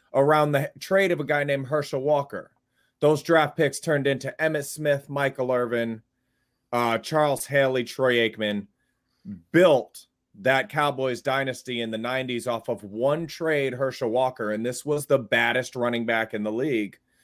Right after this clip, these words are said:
for, for, for a certain span. And when you were saying that, I was thinking of, uh, I got a picture of,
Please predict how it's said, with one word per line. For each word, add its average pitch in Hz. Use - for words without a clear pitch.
for, 135
for, 135
for 127
a 127
certain 143
span. 131
And 160
when 180
you 180
were 175
saying 208
that, 143
I 139
was 135
thinking 190
of, 127
uh, 120
I 117
got 135
a 123
picture 170
of, 117